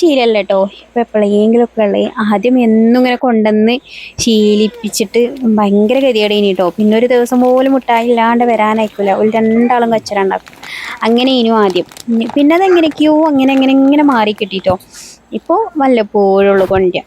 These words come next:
അപ്പൊ സെനുക്കുട്ടൻ്റെ ഷൂ ഇട്ട് കൊടുക്കലില്ലേ എന്ന് പറയലും ചോദിക്കലുണ്ട്. ഏഹ്, ഷൂ ഇടണത് ഞാൻ എപ്പോഴും ഇങ്ങനെ കാണിക്കാഞ്ഞിട്ടാണ് ട്ടോ. അപ്പൊ ഷൂ ഇട്ടാലുള്ള അവസ്ഥ അതാണ് ട്ടോ. അപ്പൊ കാലം കണ്ട് മേലക്കടെ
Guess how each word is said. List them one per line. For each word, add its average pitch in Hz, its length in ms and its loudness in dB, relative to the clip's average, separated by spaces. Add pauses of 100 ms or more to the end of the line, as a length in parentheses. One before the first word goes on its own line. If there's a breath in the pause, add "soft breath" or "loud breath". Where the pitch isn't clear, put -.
(1200 loud breath)
അപ്പൊ 233 140 -2 (120)
സെനുക്കുട്ടൻ്റെ 254 600 0
ഷൂ 294 100 2 (120)
ഇട്ട് 269 140 -2
കൊടുക്കലില്ലേ 269 680 0
എന്ന് 269 140 0 (100)
പറയലും 247 560 2
ചോദിക്കലുണ്ട്. 233 760 0 (340)
ഏഹ്, 208 280 2
ഷൂ 214 100 -2 (120)
ഇടണത് 226 340 0
ഞാൻ 254 160 0
എപ്പോഴും 240 280 -2
ഇങ്ങനെ 254 240 0
കാണിക്കാഞ്ഞിട്ടാണ് 226 840 -2
ട്ടോ. 208 100 0 (420 loud breath)
അപ്പൊ 208 140 -4 (100)
ഷൂ 214 120 2 (200)
ഇട്ടാലുള്ള 208 580 0
അവസ്ഥ - 340 -6
അതാണ് 196 300 0
ട്ടോ. 196 100 -6 (120)
അപ്പൊ 208 220 -12
കാലം 208 280 0
കണ്ട് 214 140 0 (100)
മേലക്കടെ 208 320 -2